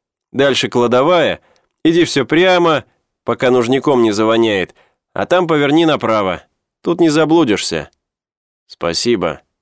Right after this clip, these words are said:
"Не на чем. Ты, видать, новобранец?" "Да, вроде того". "Пойду-ка я, пожалуй, с тобой". "Нет надобности". "Есть", ответил солдат,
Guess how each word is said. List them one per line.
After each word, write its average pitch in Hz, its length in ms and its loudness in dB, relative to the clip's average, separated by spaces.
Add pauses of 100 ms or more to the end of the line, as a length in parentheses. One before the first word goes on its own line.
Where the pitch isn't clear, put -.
(580)
"Не 160 320 0
на 120 140 0
чем. 85 300 -6 (640)
Ты, 143 140 -2
видать, 139 420 0
новобранец?" 123 840 0 (600)
"Да, 117 400 0
вроде 110 280 -2
того". 123 460 -2 (840)
"Пойду-ка 151 540 -2
я, 175 200 2
пожалуй, 143 400 0
с - 80 -6
тобой". 110 460 -2 (760)
"Нет 95 360 -4
надобности". 87 760 -4 (760)
"Есть", 151 760 -2 (360)
ответил 107 460 -2
солдат, 107 680 -2